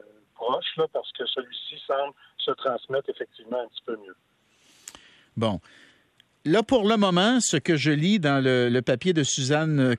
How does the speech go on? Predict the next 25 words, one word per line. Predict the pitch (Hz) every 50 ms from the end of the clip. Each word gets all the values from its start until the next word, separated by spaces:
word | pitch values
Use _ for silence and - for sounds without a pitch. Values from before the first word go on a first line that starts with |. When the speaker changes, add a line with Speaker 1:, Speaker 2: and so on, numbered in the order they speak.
| _
Speaker 2:
Colpron, | - 165 147 139 123 110 - 143 127 131 143 156 196 233 262 269 _ - - - - _ _
c'est | - - - 175
qu'il | 165 - - 180 165 165
a | 180 175
été | 175 160 156 - - 220 208
découvert, | 165 165 147 - 170 147 143 151 160 202 233 226 180
donc | 147 147 156 180 196 190 -
le, | 151 139 131 127 120 113 113 _ _ _ _ _ _ _ _
le, | - 110 120 120 117
le, | 117 117 117 113
le, | 110 110 113
le | 110 110 120 131 135
recombinant | 131 123 143 165 170 _ - 196 190 160 147 160 160 160 170 185 - -
X | 175 147 - - - _ 165
E, | 175 208 220
il | 202 175 170 165 170
a | 175 175
été | 170 156 - 226 214
découvert, | 175 190 175 - - 190 151 165 175 190 208
il | 202 180 156 156 160
a | 170
été | 165 160 _ 202 190
détecté | 156 135 131 220 247 - - 233 185 _ - - 226 233
au | 226 185 151
Canada. | - - 180 170 165 156 143 135 147 156 175 220